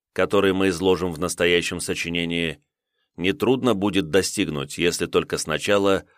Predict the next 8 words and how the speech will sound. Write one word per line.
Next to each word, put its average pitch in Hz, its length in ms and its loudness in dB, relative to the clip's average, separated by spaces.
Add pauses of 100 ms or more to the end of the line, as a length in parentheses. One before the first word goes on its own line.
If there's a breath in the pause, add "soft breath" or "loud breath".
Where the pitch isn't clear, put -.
(160 soft breath)
будут 131 360 -2
установлены 104 720 0
эти 87 140 -4
понятия 98 720 -2 (240 soft breath)
как 87 340 -2
разработанные 87 840 0
принципы 78 500 -6
синтеза, 92 600 -4